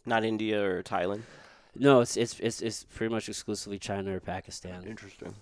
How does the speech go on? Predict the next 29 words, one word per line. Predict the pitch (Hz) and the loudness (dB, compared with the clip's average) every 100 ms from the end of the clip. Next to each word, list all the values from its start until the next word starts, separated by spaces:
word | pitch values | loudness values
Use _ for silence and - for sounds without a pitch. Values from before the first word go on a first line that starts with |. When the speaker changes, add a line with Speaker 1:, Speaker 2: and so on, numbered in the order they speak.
| - | -14
Speaker 2:
Yeah. | 95 95 90 - - - - - | -6 -6 -6 -6 -8 -8 -14 4
Speaker 1:
Yeah, | 131 | 8
bro. | 135 139 | 10 10
I | 143 | 10
think, | 147 156 - | 8 2 6
um, | 135 127 113 - | 8 8 6 -2
I | 127 | 0
think | 147 | 2
in | 131 | 2
the | |
years | 110 110 101 | 2 0 -2
to | |
come, | 110 110 104 | 0 2 2
we're | 101 101 | 0 -2
going | 104 104 92 | 0 0 -2
to | 95 | -6
see | - 92 90 87 | -6 -2 0 0
a | |
mass, | 87 80 87 85 82 - - - - - _ _ _ _ - | -2 0 2 2 0 -2 -6 -6 -10 -18 _ _ _ _ -14
massive | - 92 90 98 110 110 90 - 78 58 57 | -10 -8 -2 6 10 10 6 0 -4 -8 -8
level | 82 69 71 71 50 | -6 -6 -6 -10 -10
of | 67 | -10
human | - 95 78 | -8 -6 -4
migration, | 73 71 71 73 - - - - - _ - _ - | -6 -8 -8 -8 -8 -10 -12 -18 -20 _ -20 _ -2
um, | 73 71 50 - - - - 60 | 0 0 -4 -6 -12 -18 -20 -8
due | 95 87 | -4 -4
to | - 78 69 64 62 - _ _ _ _ _ _ _ - | -4 -6 -6 -8 -12 -18 _ _ _ _ _ _ _ 2
weather. | 110 - - - - - _ _ _ _ _ _ - | 4 2 -14 -20 -20 -20 _ _ _ _ _ _ -4
Um, | 73 76 65 64 - | 0 0 -2 -4 -10